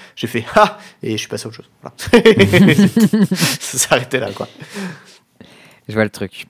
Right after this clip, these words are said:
Speaker 2: Euh, un autre petit truc que tu as peut-être vu passer,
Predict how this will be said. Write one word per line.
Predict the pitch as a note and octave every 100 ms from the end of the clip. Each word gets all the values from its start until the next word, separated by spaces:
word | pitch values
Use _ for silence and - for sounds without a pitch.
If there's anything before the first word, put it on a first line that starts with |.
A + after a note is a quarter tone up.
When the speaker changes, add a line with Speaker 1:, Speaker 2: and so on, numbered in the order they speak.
| _ _ _ _ _ _ _ - _ _
Speaker 2:
Euh, | A2+ A2+ A2+ A2+ A2+ A2 G#2+ G#2 G#2+ G#2+ G#2+ G#2+ G#2+ - _ B2
un | B2
autre | G3 -
petit | - F#3 D3
truc | - D#3 -
que |
tu | C3+ G2
as |
peut-être | - D3+ G#3 D#3
vu | D3
passer, | C3 G2 A2+